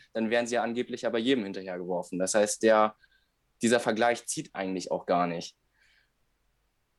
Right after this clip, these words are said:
Ja, aber solche Kommentare habe ich halt leider vor allem in letzter Zeit,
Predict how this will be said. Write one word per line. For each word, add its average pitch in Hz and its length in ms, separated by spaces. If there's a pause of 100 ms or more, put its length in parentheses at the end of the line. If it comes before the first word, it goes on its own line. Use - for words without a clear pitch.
(500)
Ja, 110 160
aber 110 240
solche 117 480
Kommentare 110 520
habe 107 140
ich 107 100
halt 104 120
leider 110 560
vor 107 160
allem 110 120
in 101 80
letzter 113 280
Zeit, 107 340